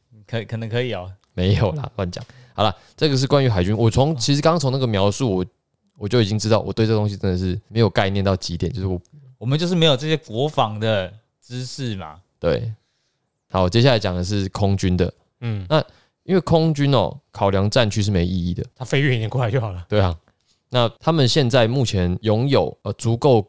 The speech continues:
Speaker 2: 构成威胁的先进战机，叫做歼十，歼灭的歼。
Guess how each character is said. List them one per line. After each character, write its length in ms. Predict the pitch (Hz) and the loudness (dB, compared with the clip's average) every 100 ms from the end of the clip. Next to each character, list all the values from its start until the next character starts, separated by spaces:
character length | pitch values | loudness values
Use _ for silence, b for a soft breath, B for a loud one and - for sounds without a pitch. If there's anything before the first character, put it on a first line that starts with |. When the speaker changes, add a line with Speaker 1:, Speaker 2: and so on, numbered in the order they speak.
| _ | _
Speaker 2:
构 160 | - 117 | 0 2
成 240 | 98 90 | 2 0
威 180 | 90 98 | 2 2
胁 180 | 101 85 | 0 -2
的 160 | 80 73 | -2 -4
先 320 | - 110 104 | -2 -2 0
进 200 | 110 92 | 0 0
战 200 | 98 87 | 0 0
机， 280 | 87 87 - _ _ - | -4 -6 -8 _ _ -10
叫 100 | 110 | -2
做 220 | 104 95 - | 0 0 -2
歼 240 | 131 131 139 | 0 2 2
十， 400 | - 87 85 92 | -2 -2 -4 -4
歼 200 | - 135 | 0 0
灭 240 | 131 131 | 0 0
的 120 | 95 90 | 0 0
歼。 280 | 101 90 | 0 -2